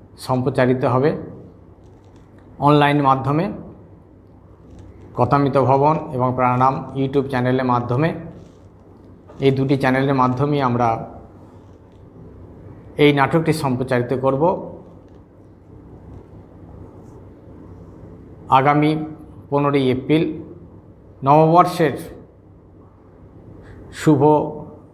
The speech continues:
নববর্ষের উপহার স্বরূপ। আর ওই দিনই আমাদের একটি স্মারক বক্তৃতাও আছে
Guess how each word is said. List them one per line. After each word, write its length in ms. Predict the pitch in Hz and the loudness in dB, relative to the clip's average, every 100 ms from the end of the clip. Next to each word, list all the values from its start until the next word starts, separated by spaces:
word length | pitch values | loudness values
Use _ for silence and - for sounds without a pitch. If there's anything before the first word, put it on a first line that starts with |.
| - | -6
নববর্ষের 760 | 131 131 135 127 135 - 151 151 | -2 0 0 2 0 0 -2 -2
উপহার 460 | 147 107 131 123 127 | -6 0 2 2 0
স্বরূপ। 360 | - 117 110 104 - - - - - - - - - - - - - - - - - - - - - - | -2 -6 -6 -8 -16 -20 -20 -20 -20 -20 -20 -20 -20 -20 -20 -20 -20 -20 -20 -20 -20 -20 -20 -20 -20 2
আর 260 | 123 147 - - - - - - | 6 6 4 -8 -16 -20 -20 -8
ওই 120 | 131 | -4
দিনই 420 | 135 156 160 175 160 - - - - - - - - - - - - - - - | 0 0 0 -2 -10 -16 -20 -20 -20 -20 -20 -20 -20 -20 -20 -20 -20 -20 -18 -2
আমাদের 340 | 143 143 143 | 0 4 2
একটি 120 | 139 | 0
স্মারক 400 | - 135 120 139 | -4 0 2 4
বক্তৃতাও 460 | 143 139 160 156 151 | 2 0 -2 0 2
আছে 340 | 120 - 175 | 0 -2 -8